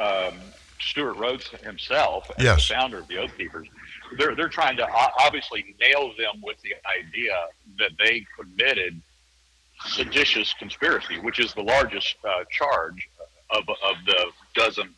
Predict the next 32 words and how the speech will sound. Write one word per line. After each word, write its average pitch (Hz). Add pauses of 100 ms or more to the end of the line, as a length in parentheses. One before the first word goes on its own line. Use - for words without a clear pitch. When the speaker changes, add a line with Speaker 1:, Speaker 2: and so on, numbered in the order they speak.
(180)
Speaker 1:
or 92
so 92 (220)
charges 92
that 85
are 82
actually 85
on 82
the 80
docket 92
here. 69 (220)
Speaker 2:
Seditious 156
Speaker 1:
But -
Speaker 2:
sounds 135
really 131
sinister. 107
What 113
is 104
that? 62 (760)
Speaker 1:
Well, 143 (400)
<laughs> -
interestingly, 110
it 104
goes 117
all 127
the 117
way 107
back 98
to 101
the 90
early 101
eighteen 92
hundreds, 85